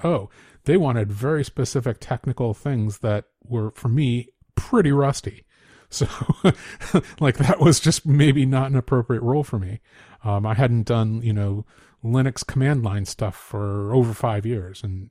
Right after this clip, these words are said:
it was gonna take me more time than I had to spin up to, to do what they needed to do. Um, I remember another situation where I think I got to the final round, and I still, like, even though I'd asked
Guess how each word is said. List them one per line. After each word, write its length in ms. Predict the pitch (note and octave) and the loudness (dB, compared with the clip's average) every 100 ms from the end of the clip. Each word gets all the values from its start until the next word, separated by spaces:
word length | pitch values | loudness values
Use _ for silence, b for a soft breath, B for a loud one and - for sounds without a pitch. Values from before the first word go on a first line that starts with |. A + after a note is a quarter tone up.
| - | -6
it 40 | |
was 160 | G#2+ G#2 | -6 -4
gonna 180 | A2+ G2 | -4 -4
take 200 | A2 G#2 | -6 -6
me 300 | G#2 G2 G2+ - | -6 -6 -8 -4
more 180 | A#2+ | -4
time 240 | A#2+ C3 A2 | -2 -4 -4
than 120 | G#2+ | -6
I 60 | G2+ | -6
had 200 | G2+ F#2+ | -6 -8
to 60 | G2 | -10
spin 220 | - G2+ | -10 -12
up 200 | F#2 - _ _ _ | -12 -18 _ _ _
to, 140 | - - - | -14 -14 -6
to 100 | G#2+ | -4
do 160 | G#2 | -2
what 120 | G2+ F#2 | -4 -4
they 100 | G2 | -6
needed 240 | F#2 F#2 G2 | -6 -8 -10
to 100 | F#2 | -12
do. 120 | G2 - - | -12 -18 -8
Um, 220 | G#2+ G2+ | -4 -4
I 140 | G#2 G#2+ | -2 -2
remember 320 | G#2 A2 A2+ | 0 0 0
another 260 | A2+ B2+ | 0 -2
situation 600 | A#2 A#2 - G2 F2+ G2+ | -2 -4 -6 -6 -6 -6
where 480 | G2 G2 G2 G2 G2 b b b - | -4 -4 -4 -4 -6 b b b -8
I 40 | |
think 160 | - B2+ | -4 -4
I 60 | |
got 220 | A#2 A2+ - | 0 -2 -2
to 80 | |
the 100 | A#2+ | -6
final 360 | G#2+ A#2+ A2+ A2+ | -4 -2 -2 0
round, 400 | A2+ A2 B2+ C3 - | -2 -2 -2 -4 -4
and 100 | A2 | -4
I 140 | A#2 | -2
still, 460 | A2 - - D3+ D3 B2+ | -4 -6 -4 -2 -2 -2
like, 200 | A2+ - | -4 0
even 220 | D3 D#3+ | 0 2
though 140 | E3 | 2
I'd 120 | C#3 B2 | 2 0
asked 640 | C3+ C3+ C3 - - | -2 -2 -2 -4 -12